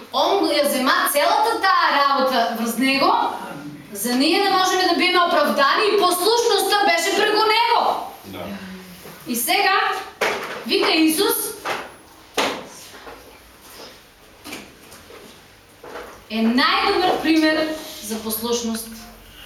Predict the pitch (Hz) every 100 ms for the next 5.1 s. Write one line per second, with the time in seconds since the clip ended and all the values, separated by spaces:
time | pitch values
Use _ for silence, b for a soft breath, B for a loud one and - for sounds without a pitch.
0 | - - - - - - - - - -
1 | - B B B - 359 359 349 349 311
2 | 320 320 - - 294 311 320 311 269 277
3 | 285 285 269 226 226 233 - 190 165 208
4 | 277 285 320 359 - 349 - 349 349 -
5 | 427